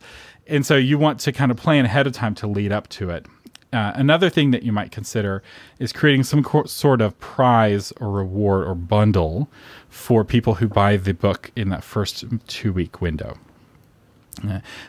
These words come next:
listeners of Novel Marketing will know why this is so magical. It creates urgency for people to act now. It creates, uh, scarcity 'cause the bundle goes away, uh, and also, uh, potentially triggers some social proof, especially if you limit it.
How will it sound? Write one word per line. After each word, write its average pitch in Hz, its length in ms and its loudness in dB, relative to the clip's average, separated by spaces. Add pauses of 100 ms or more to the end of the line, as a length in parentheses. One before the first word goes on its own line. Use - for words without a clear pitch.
listeners 131 360 2
of 104 100 0
Novel 110 240 4
Marketing 101 360 2
will 90 80 0
know 95 280 0 (320)
why 113 220 4
this 113 180 2
is 113 80 -2
so 101 140 0
magical. 92 520 -2
It 101 180 -10
creates - 340 0
urgency 143 560 2
for - 160 -4
people 107 260 -2
to - 100 -8
act - 320 -6
now. 110 380 4
It 117 160 -6
creates, 98 500 0
uh, 101 180 -4
scarcity 131 580 0
'cause 101 160 -2
the 95 80 -2
bundle 104 340 2
goes 98 240 0
away, 98 460 0 (440)
uh, 104 200 0
and 120 160 2
also, 117 500 2
uh, 117 200 -6 (360)
potentially 139 420 2
triggers 113 340 0
some - 100 -6
social 113 320 -2
proof, 123 320 0
especially - 340 -8
if - 120 -12
you 95 80 -4
limit 95 340 2
it. 151 200 0